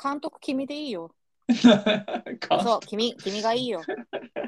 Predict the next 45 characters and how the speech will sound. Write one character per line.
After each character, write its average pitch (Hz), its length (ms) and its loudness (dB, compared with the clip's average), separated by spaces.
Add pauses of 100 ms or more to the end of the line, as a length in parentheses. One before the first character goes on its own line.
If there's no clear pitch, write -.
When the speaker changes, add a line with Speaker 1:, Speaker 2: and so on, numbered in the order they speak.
(420)
Speaker 1:
監 269 180 0
督 - 200 -6
君 254 240 -2
が 247 140 0
い 214 120 -6
い。 - 120 -16
君 262 220 -2
じ 302 60 0
ゃ 285 40 0
な 285 100 -2
き - 40 -4
ゃ 214 40 -4
ダ 185 120 -4
メ 220 80 -4
な 208 100 -8
ん 165 60 -18
だ。 - 120 -20 (760)
Speaker 2:
何 185 580 2
が 139 160 8
で 127 200 0
き 160 140 4
る 127 140 4
ん - 20 -4
だ、 117 120 -2
僕 107 440 -6
は。 - 160 -8
Speaker 1:
君 370 260 0
じ 415 60 -2
ゃ 466 120 2
な 466 120 4
き - 80 -4
ゃ 220 60 -4
何 349 300 -2
で 427 100 -2
も 403 140 -4
で 370 100 -2
き 320 160 -8
る 240 60 -6
よ。 170 120 -8
何 294 280 -4
で 233 60 -6
も 254 120 -8
で 247 100 -14
き 196 100 -12
る。 175 140 -10